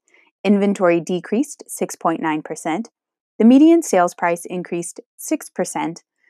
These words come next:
Days on the market shortened to sixty-one days. And the months of supply of inventory was down ten percent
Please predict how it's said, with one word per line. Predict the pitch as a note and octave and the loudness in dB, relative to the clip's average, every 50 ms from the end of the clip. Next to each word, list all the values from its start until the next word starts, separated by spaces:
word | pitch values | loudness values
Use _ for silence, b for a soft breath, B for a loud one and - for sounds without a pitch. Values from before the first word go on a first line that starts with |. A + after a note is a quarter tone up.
| _ _ _ _ _ | _ _ _ _ _
Days | - G#3+ A#3+ C4+ D#4 | 4 4 6 6 6
on | D4+ F#3+ | 6 6
the | - | 6
market | A3+ G3+ G3 F#3+ - G#3+ - - | 6 2 0 0 -2 -2 -2 -2
shortened | - - F#3+ F#3 - A3 A3 - | -6 -4 -4 -4 -2 -2 -4 -4
to | G3 | -4
sixty-one | E3+ - - F3+ - - - F3 E3 D3+ D3 D3 | -8 -8 -10 -10 -10 -8 -8 -8 -6 -6 -8 -8
days. | D3 D#3 D3+ E3 G#3 A#3 - - _ _ _ _ _ _ _ _ _ _ - | -6 -6 -6 -6 -6 -8 -10 -16 _ _ _ _ _ _ _ _ _ _ 2
And | G#3+ A#3 | 4 6
the | B3 | 6
months | A#3 A#3 B3+ D4 F4 E4+ - - - - - - | 8 6 6 6 2 0 -4 -10 -10 -10 -6 -6
of | G3 - | -6 -4
supply | - G#3+ G3 - - G#3 G#3 G#3+ | -4 -6 -6 -2 0 0 0 2
of | A3+ A3+ A3 - | 0 -2 -4 -6
inventory | - F3+ F#3 E3+ E3 E3 D#3+ - E3 D#3+ D#3+ E3 E3 | -6 -6 -6 -4 -6 -8 -6 -6 -4 -2 -2 -4 -4
was | E3 F#3 E3+ - | -6 -8 -10 -6
down | - F#3+ F#3+ F#3+ | -6 -4 -4 -6
ten | - - A3+ A3+ G#3+ | -4 -4 -2 -2 -2
percent | - E3 - - - - - - - | -4 -6 -8 -8 -12 -12 -14 -16 -20